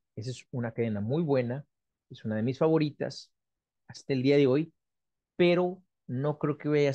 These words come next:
a, vaya a tener el protagonismo o a ser tan protagonista la red como lo fue el ciclo pasado. Al contrario, yo creo que va a empezar a bajar.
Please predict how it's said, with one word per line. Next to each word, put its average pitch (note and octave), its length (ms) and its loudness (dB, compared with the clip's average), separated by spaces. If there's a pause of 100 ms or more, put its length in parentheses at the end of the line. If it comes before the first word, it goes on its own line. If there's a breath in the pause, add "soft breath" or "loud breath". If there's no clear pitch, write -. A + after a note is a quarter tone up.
(180)
a, C3 180 0
vaya B2+ 340 2
a C3+ 40 2
tener C3 240 -2
el C3 100 -2
protagonismo B2+ 920 -2
o B2 140 -2
a G#2+ 60 -6
ser B2+ 260 -6
tan B2+ 260 -4
protagonista A2+ 960 -2
la C3 140 -2
red A#2+ 280 -6
como G2 260 -6
lo F#2+ 120 -8
fue - 160 -10
el G2+ 100 -10
ciclo A#2 360 -10
pasado. B2 580 -6
Al A2+ 220 -4
contrario, A2+ 640 -4
yo G#2 160 -6
creo B2 180 -8
que B2 100 -6
va A2 80 -2
a G#2+ 40 -4
empezar G2+ 420 -8
a F#2+ 60 -6
bajar. C#3 360 -8